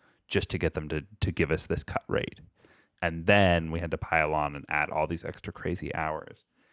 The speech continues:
And I was furious with these people because, A, they don't understand what you're asking of people. And B, they don't understand that I'm gonna be working with these people for years,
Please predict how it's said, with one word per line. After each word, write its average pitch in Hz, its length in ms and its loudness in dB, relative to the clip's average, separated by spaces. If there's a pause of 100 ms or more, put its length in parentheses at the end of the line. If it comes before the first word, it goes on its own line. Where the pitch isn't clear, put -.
(180)
And 87 100 6
I 95 60 8
was 98 160 4
furious 135 1120 6
with 87 100 -2
these 76 160 -6
people 82 480 -2
because, 95 880 4 (540)
A, 120 140 8
they 104 100 8
don't 101 180 6
understand 87 760 2 (600)
what 95 280 4
you're 87 120 2
asking 78 420 0
of 78 100 -4
people. 85 460 -6 (320)
And 98 180 2
B, 107 440 4 (260)
they 98 120 6
don't 92 180 6
understand 90 600 0
that 82 240 2 (140)
I'm 131 220 4
gonna 156 180 4
be 98 140 4
working 131 220 8
with 98 120 6
these 90 120 -2
people 92 440 2 (220)
for - 160 2
years, 131 560 2